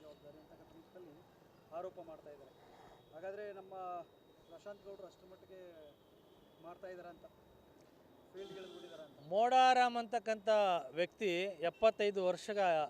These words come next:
Speaker 2: ಬಹುಶಃ ಆಸುಪಾಸು ಇರ್ತಕ್ಕಂಥ ವ್ಯಕ್ತಿ. ಆತನಿಗೆ ಐದು ಜನ ಗಂಡು ಮಕ್ಕಳು, ಬಾಬುಲಾಲ್, ಜಗನ್, ಕೈಲಾಶ್ ಮತ್ತು ರಮೇಶ್ ಮಾಲಿ, ವಿಕ್ರಮ್ ಅಂತೇಳಿ. ಈ ಐದು ಜನ ಮಕ್ಕಳ ಮೇಲೆ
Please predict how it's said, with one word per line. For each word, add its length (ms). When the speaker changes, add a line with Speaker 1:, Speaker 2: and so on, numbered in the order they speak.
Speaker 2:
ಬಹುಶಃ 340
ಆಸುಪಾಸು 460
ಇರ್ತಕ್ಕಂಥ 420
ವ್ಯಕ್ತಿ. 380
ಆತನಿಗೆ 580
ಐದು 300
ಜನ 200
ಗಂಡು 180
ಮಕ್ಕಳು, 360
ಬಾಬುಲಾಲ್, 680
ಜಗನ್, 520
ಕೈಲಾಶ್ 600
ಮತ್ತು 360
ರಮೇಶ್ 380
ಮಾಲಿ, 340
ವಿಕ್ರಮ್ 420
ಅಂತೇಳಿ. 400
ಈ 160
ಐದು 560
ಜನ 240
ಮಕ್ಕಳ 300
ಮೇಲೆ 600